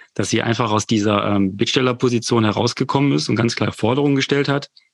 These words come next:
und gesagt hat, entweder wir machen das jetzt hier so, wie ich mir das vorstelle, oder gar nicht.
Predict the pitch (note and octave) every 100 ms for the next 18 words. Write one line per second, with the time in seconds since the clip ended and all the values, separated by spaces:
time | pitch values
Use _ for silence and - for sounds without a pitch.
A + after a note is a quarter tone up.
0 | _ - B2 A2 A2+ A2 A2 A#2+ A2 G#2
1 | G#2+ G2 G2 G#2 D3 D3 C#3+ - A2 -
2 | A#2+ A#2 A2 - G#2+ A2 C3 C3 A2 -
3 | - B2+ - B2 A#2 - A2 G#2+ A2 G2
4 | F#2